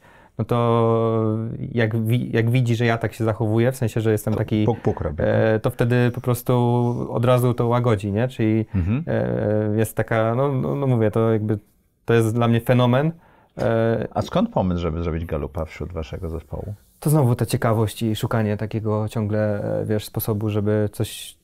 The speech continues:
Speaker 1: do-, pogłębić i tak dalej. No nie tylko Galup, nie? Bridge'a, Diska,
Speaker 2: Mhm.
Speaker 1: Galupa,
Speaker 2: Bo to, to
Speaker 1: e,
Speaker 2: ża-, ża-, żaden z tych, tych rzeczy nie daje idealnej odpowiedzi, on
Speaker 1: Tak.
Speaker 2: tylko daje jakiś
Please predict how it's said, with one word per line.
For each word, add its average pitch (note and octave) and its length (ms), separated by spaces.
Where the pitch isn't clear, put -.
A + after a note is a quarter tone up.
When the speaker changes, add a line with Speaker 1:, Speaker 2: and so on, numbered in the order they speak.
Speaker 1:
do-, A2 300
pogłębić G#2+ 480
i G#2 60
tak G#2 160
dalej. G#2+ 280
No A#2 60
nie C#3 120
tylko B2+ 200
Galup, A#2+ 340
nie? G#2+ 220
Bridge'a, A2+ 520
Diska, A2 480
Speaker 2:
Mhm. G#2 200
Speaker 1:
Galupa, A2 580
Speaker 2:
Bo D3+ 60
to, - 160
to - 140
Speaker 1:
e, C3+ 60
Speaker 2:
ża-, A#2 200
ża-, C#3+ 320
żaden C3+ 320
z - 100
tych, B2 240
tych A2+ 160
rzeczy B2 220
nie A#2 120
daje A#2+ 340
idealnej G#2 440
odpowiedzi, G2+ 440
on F2 60
Speaker 1:
Tak. G#2+ 100
Speaker 2:
tylko F#2+ 160
daje A2 320
jakiś G#2 520